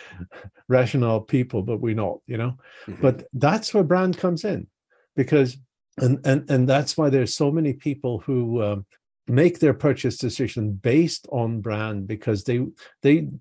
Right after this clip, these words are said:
Speaker 1: they want that promise of quality. They want the promise of consistency. They want the promise of, of, of, um, of quality that they're used to. And, you know, I don't know if it's the same for you, but,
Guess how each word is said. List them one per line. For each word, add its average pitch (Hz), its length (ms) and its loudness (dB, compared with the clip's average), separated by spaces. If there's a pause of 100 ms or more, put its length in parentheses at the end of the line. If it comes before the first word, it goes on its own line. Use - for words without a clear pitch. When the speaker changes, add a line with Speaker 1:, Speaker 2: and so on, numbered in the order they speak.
(260)
Speaker 1:
they 143 100 2
want 196 280 2
that 196 240 -4
promise 180 440 0
of 160 140 -2
quality. 120 540 -6
They 104 160 -2
want 160 280 -2
the 180 100 -4
promise 147 460 -4
of 123 140 -2
consistency. 120 840 -6
They 107 160 -2
want 175 340 2
the 160 80 -2
promise 135 480 -4
of, 113 180 -4 (240)
of, 123 300 2
of, 117 420 0
um, 110 420 -4
of 123 300 0
quality 113 520 -2
that 104 200 -6
they're 110 140 -2
used 165 360 -4
to. - 120 -12 (480)
And, 127 340 -4 (260)
you 170 140 4
know, 101 260 0 (920)
I 139 80 0
don't 135 140 4
know 135 80 6
if 120 80 2
it's 98 80 -10
the 123 80 0
same 117 260 0
for 117 120 -6
you, 175 340 4
but, 139 280 0